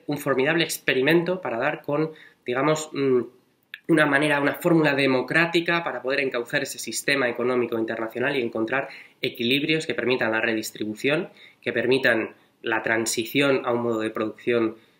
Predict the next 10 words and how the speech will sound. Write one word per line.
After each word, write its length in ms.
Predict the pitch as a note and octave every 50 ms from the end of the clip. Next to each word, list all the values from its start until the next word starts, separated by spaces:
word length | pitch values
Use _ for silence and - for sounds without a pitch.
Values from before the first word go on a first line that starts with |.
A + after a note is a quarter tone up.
| _ _ _
eh, 220 | - G#2+ G#2+ G#2+ -
sostenible 680 | - - A#2+ A2+ - - A2+ B2 C#3+ D3+ E3+ F#3 G#3+ G#3 - - - _ _ -
y 140 | - B2
que 80 | - C3
permitan, 400 | - A#2 A#2+ C3+ C#3 - D#3 D3+
en 100 | C#3+ C#3
definitiva, 720 | B2+ B2+ - C3 B2 A#2+ A#2 C3 C#3+ D3+ D3+ D#3 D3+ - -
una 200 | B2+ A#2+ A#2+ A#2+
salida, 600 | - - A#2 A2+ A#2+ A#2+ B2 C3 C3+ C#3 C#3 - - _ _ _ _ _ _ -
eh, 380 | G#2+ G#2 G2+ G#2 G#2 G2+ -